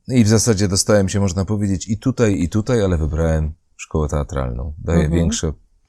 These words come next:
Speaker 1: pole do działania.
Speaker 2: A czy, y, tak jak, y, wielu aktorów masz przeszłość, y,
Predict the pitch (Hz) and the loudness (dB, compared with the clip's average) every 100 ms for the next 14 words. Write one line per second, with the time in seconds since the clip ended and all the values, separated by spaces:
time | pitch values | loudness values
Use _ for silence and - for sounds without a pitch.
0 | _ 90 82 73 73 71 71 67 67 73 | _ 0 2 2 -2 -2 -2 -2 -6 -8
1 | 190 185 - 196 190 190 190 185 180 208 | -8 -6 -4 -2 0 -2 -2 -6 -6 -6
2 | 185 190 180 - - 170 165 160 165 170 | -4 -4 -4 -8 -14 -10 -10 -10 -10 -10
3 | 170 240 262 _ _ _ - 170 214 170 | -12 -16 -20 _ _ _ -8 -2 0 0
4 | 156 170 208 - _ - 160 - 165 165 | -2 -4 -6 -12 _ -8 -8 -6 -4 -4
5 | 156 180 170 165 - - 175 - 175 156 | -6 -6 -6 -6 -10 -6 -4 -2 -2 -2
6 | - - 160 156 156 | -10 -8 -6 -4 -6